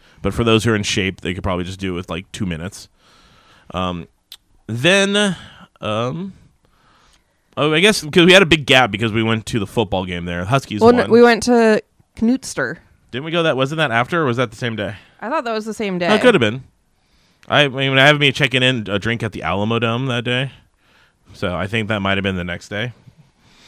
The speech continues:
Speaker 1: But, uh, Kunstler, Kunstler, I, Kunst-, I don't wanna say this <laughs> out loud.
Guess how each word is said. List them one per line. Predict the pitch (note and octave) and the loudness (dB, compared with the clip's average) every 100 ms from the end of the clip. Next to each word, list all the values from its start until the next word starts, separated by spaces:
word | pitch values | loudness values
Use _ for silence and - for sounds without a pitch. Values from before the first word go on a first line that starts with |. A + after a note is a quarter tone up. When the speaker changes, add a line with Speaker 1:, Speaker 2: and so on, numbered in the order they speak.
| - - | -16 2
Speaker 1:
But, | A#2 A2+ | 4 6
uh, | A2 G#2+ G#2 - - | 6 6 4 0 0
Kunstler, | F3+ G3 - G3 F2 - - - | 0 0 -4 -8 -8 -12 -18 -6
Kunstler, | C#3+ D3+ F3 F3 - | -6 -2 0 0 2
I, | B2 B2 | 0 -2
Kunst-, | - D3+ D#3 - - _ - | -2 0 0 -4 -18 _ 0
I | C#3 F3+ | 6 8
don't | C#3 | 8
wanna | A2 A2+ | 6 2
say | C3 | 0
this | A2+ A#2 - | 0 -2 -2
<laughs> | C#3+ | -2
out | C3+ | 0
loud. | C#3+ C#3+ - B2+ - - C3+ | 0 0 0 0 -2 -10 -12